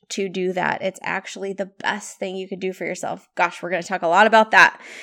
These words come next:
in coming episodes. The third inflection point for me was being diagnosed with an autoimmune disorder. So at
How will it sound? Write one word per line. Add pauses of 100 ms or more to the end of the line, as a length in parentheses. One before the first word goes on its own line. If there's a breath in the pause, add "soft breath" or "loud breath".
(160 loud breath)
in
coming
episodes. (800)
The
third
inflection
point
for
me (640 soft breath)
was (380 loud breath)
being
diagnosed
with
an
autoimmune
disorder. (640)
So (100)
at